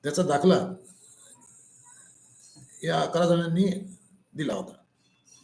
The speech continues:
शासकीय कामात ढवळाढवळ, अडथळा आणि मारहाण असं हे प्रकरण आहे,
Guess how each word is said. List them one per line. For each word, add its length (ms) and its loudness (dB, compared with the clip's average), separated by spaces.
शासकीय 520 2
कामात 340 2
ढवळाढवळ, 600 4
अडथळा 340 4
आणि 120 2
मारहाण 420 4
असं 120 2
हे 160 8
प्रकरण 300 2
आहे, 120 -4